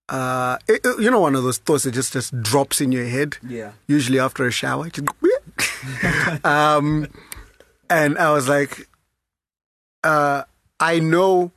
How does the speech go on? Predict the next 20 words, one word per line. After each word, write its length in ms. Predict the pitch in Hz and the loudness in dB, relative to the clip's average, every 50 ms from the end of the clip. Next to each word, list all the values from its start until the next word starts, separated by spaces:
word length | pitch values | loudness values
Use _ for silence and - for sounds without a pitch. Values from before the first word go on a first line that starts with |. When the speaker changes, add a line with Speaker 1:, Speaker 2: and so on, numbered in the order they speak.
| _ _ _ _ _ _ _ _ _ _ _ _ _ _ _ - | _ _ _ _ _ _ _ _ _ _ _ _ _ _ _ 0
Speaker 1:
who 160 | 139 147 156 | 2 2 4
you 260 | 147 139 131 123 139 | 4 4 4 4 4
are, 280 | 135 117 110 110 151 - _ _ _ _ _ _ _ _ _ _ _ _ _ _ _ _ _ _ _ _ _ | 2 2 0 -2 -6 -10 _ _ _ _ _ _ _ _ _ _ _ _ _ _ _ _ _ _ _ _ _
and 380 | 147 143 135 135 131 131 131 - - _ _ _ _ | 0 0 2 2 2 0 0 -2 -4 _ _ _ _
I 160 | 147 151 143 | 0 2 2
know 280 | 143 143 151 151 147 123 | 4 4 4 4 2 2
who 180 | 110 135 143 | 2 2 2
you 160 | 143 135 131 123 | 2 2 2 2
want 300 | 123 127 131 135 127 - | 2 2 0 0 -2 -4
to 80 | 120 | -6
be. 220 | 107 104 107 - - _ _ _ _ - _ _ _ - | -8 -10 -12 -14 -16 _ _ _ _ -20 _ _ _ -4
And 120 | 131 127 131 | 0 2 2
my 160 | 139 147 143 | 4 4 2
role 420 | 135 123 127 147 165 170 165 160 165 - _ _ _ _ _ _ _ _ _ _ | 2 2 2 2 4 2 2 0 -2 -8 _ _ _ _ _ _ _ _ _ _
in 400 | 175 170 156 151 143 135 127 - - _ _ _ | 2 2 4 4 2 2 0 -2 -8 _ _ _
his 240 | - 156 165 139 123 | 2 2 2 2 0
life 320 | 123 123 123 127 - - | 0 -2 -2 -2 -2 -4
as 120 | 120 110 | -4 -4
a 60 | 127 117 | -4 -8
friend 440 | - - - 147 127 117 117 131 | -8 -4 -2 -2 -2 -2 -6 -10